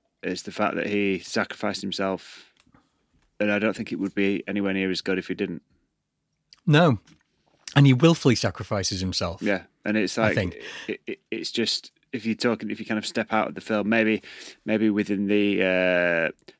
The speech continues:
Speaker 1: the mechanics of the film, he didn't technically have to sacrifice himself. But if we're looking at the film as a film that needs
Speaker 2: Yeah.
Speaker 1: to be a good film, then
Speaker 2: With a satisfying ending.
Speaker 1: Yeah, uh, um, that you can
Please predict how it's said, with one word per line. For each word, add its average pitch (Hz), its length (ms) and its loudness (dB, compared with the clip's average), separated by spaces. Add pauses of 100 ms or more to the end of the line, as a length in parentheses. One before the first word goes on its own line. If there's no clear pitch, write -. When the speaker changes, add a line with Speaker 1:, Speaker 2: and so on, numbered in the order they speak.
Speaker 1:
the 98 60 -6
mechanics 104 580 -2
of 87 100 -12
the 101 80 -8
film, 107 300 -2
he 98 100 -4
didn't 92 300 -8
technically - 420 -4
have 101 160 -4
to - 80 -10
sacrifice 98 460 -6
himself. 90 280 -6
But - 120 -8
if - 200 -6
we're 107 80 0
looking 101 240 -4
at - 80 -8
the 92 60 -8
film 98 340 -4 (380)
as 98 180 -2
a 98 60 -4
film 92 460 -2 (720)
that 110 200 -2
needs 120 180 4
Speaker 2:
Yeah. - 40 -6
Speaker 1:
to - 60 -10
be 117 100 2
a 104 60 0
good 131 180 2
film, 92 520 -4
then 98 480 -4
Speaker 2:
With 117 120 0
a 98 40 0
satisfying 110 560 2
ending. 95 280 2
Speaker 1:
Yeah, 110 240 4 (120)
uh, 113 380 2
um, 104 420 -2
that 113 160 0
you 107 160 0
can 104 300 -2